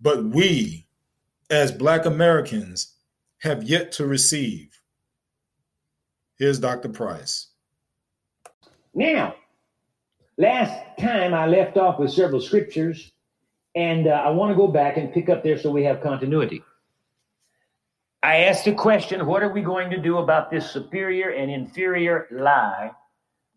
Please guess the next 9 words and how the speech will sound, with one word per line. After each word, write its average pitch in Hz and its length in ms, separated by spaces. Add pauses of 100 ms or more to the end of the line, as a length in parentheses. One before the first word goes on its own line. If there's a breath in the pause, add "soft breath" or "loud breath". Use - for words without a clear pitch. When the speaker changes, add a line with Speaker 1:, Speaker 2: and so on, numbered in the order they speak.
Speaker 2:
that 139 160
has 139 320
been 139 180
hatched 180 480 (560)
in 170 200
this 156 200
nation 123 560 (560)
about 147 440
blacks 156 460